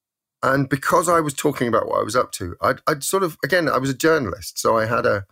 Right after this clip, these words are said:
I had a bit of a head start in terms of, of communicating thoughts in the written word. And, and, and I, you know, I just manifest all of this, uh,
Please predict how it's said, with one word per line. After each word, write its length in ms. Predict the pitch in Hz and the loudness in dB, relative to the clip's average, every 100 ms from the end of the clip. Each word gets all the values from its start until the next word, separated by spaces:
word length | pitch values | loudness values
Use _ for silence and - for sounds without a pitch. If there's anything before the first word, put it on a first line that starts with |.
| _ _ | _ _
I 60 | 120 | 0
had 80 | 127 | 0
a 40 | |
bit 160 | - 147 | 2 2
of 80 | |
a 60 | 135 | 4
head 160 | 135 131 | 2 0
start 380 | - 131 113 - | 0 2 2 0
in 80 | |
terms 240 | 101 110 98 | -2 -2 0
of, 220 | 92 - _ _ | -4 -6 _ _
of 280 | 104 95 - _ _ _ - | -2 -2 -6 _ _ _ -8
communicating 560 | 117 120 110 98 92 | -2 0 0 -2 -2
thoughts 440 | 90 - 101 95 - | -6 -2 -2 -2 -6
in 120 | 90 | -6
the 80 | 90 | -2
written 300 | 92 - 90 | -4 -4 -4
word. 220 | 87 87 | -2 -2
And, 200 | 98 117 - | -4 -4 -4
and, 300 | 123 131 - - | -2 -2 -4 -6
and 100 | 120 | -4
I, 80 | - _ | -4 _
you 80 | - | -4
know, 140 | 110 92 | -4 -2
I 80 | 95 | -4
just 220 | 117 107 | -8 -6
manifest 580 | 104 104 98 - - - _ - - - _ - | -4 -4 -4 -6 -6 -16 _ -20 -20 -20 _ -2
all 260 | 117 113 | 2 2
of 100 | 101 | 2
this, 300 | 95 87 - - _ _ _ _ _ _ _ _ _ _ - _ - | 0 -2 -4 -14 _ _ _ _ _ _ _ _ _ _ -20 _ -2
uh, 260 | 110 - | 0 0